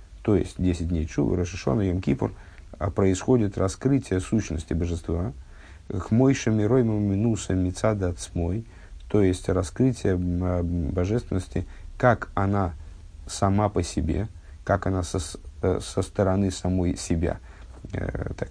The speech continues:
переводя калькой такой с-, с-, со святого языка. Да, колки хейди и хашеев. А,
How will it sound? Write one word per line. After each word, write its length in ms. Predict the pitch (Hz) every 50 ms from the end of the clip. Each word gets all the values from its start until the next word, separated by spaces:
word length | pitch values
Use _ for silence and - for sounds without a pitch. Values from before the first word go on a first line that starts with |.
| - - -
переводя 400 | - 87 87 90 85 82 80 -
калькой 360 | - - - - - - -
такой 280 | - - 76 - - -
с-, 120 | - -
с-, 720 | - - - - - - - - - - - - - -
со 180 | - - - -
святого 340 | - 95 87 85 82 78 80
языка. 360 | 80 82 82 80 - - - - - - - - - - - -
Да, 280 | - 104 110 98 90 -
колки 440 | - - 143 151 160 160 156 - 135
хейди 380 | - - 120 131 143 135 135
и 80 | 135 127
хашеев. 560 | 123 - 120 - - - 151 135 101 - - - - - - - - - - - - - - - - - - - - - - - - - - - - - -
А, 440 | 92 92 92 95 92 92 92 -